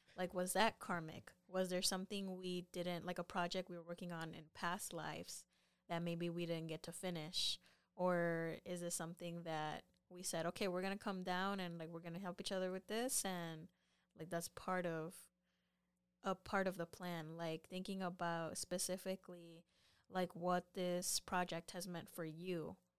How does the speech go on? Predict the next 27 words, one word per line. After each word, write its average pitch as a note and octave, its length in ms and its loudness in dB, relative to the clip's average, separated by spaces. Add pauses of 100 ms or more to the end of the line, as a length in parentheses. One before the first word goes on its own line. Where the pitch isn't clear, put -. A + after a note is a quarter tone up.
(180)
right? E3+ 300 4
And E3+ 120 0
how F3+ 320 4
it E3 140 2
started. D#3+ 680 -2 (640)
And E3+ 680 2 (220)
then F3+ 240 2
also, F3 320 4
like, E3 160 2
my E3 160 -2
transition F3 540 0
of, F3+ 80 -6
like, D#3+ 160 -4
okay, F3 240 0
now F3 220 2
I F#3+ 100 6
ha-, G#3 120 -4 (100)
now F#3+ 280 4
I G3 140 6
feel G3 360 0
this F3+ 180 2
pressure G3+ 300 0
of, F3 80 0
like, D#3+ 160 -2
I A#3 80 2
can F3 260 -2
now E3 320 0